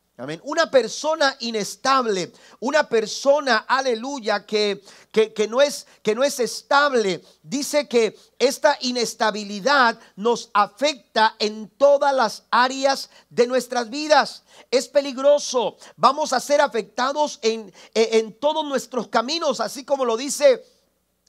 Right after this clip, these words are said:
la, la, la Reina Valera del sesenta, porque la Reina Va-, Valera del sesenta dice, "El hombre de doble ánimo", utiliza esa palabra, "el hombre de doble ánimo es inconstante", dice, "en todos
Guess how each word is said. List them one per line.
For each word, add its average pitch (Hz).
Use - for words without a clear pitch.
la, 214
la, 202
la 208
Reina 277
Valera 247
del 254
sesenta, 254
porque 202
la 202
Reina 269
Va-, 254
Valera 233
del 247
sesenta 247
dice, 240
"El 214
hombre 262
de 202
doble 294
ánimo", 233
utiliza 220
esa 269
palabra, 233
"el 220
hombre 320
de 233
doble 285
ánimo 247
es 277
inconstante", 269
dice, 262
"en 226
todos 330